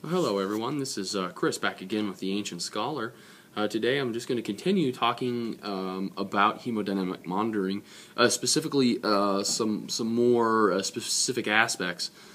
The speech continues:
of the external equipment, uh, just because,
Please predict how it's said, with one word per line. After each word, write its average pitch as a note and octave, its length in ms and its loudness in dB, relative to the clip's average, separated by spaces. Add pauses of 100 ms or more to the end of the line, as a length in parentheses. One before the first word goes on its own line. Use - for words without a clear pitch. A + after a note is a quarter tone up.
(300)
of G2 340 4
the G2+ 160 0
external G2 460 0
equipment, G2+ 540 0 (300)
uh, A2 100 4
just F#3 220 -2
because, C#3+ 560 0